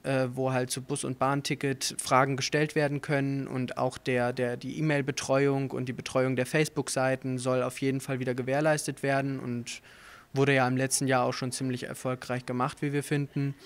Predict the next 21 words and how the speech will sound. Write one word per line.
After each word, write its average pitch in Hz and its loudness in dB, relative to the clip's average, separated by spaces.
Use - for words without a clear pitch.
Ähm, 127 2
auch 131 2
du 175 -2
bietest, 190 -2
glaub 165 4
ich, 170 -2
eine, 160 2
eine 156 -2
Sprechstunde 180 2
wieder 165 4
an, 170 0
wie 139 -2
es 135 -4
auch 151 0
im 160 0
letzten 160 0
Jahr 151 2
schon 151 -4
passiert 170 -2
ist, 165 -4
äh, 135 -6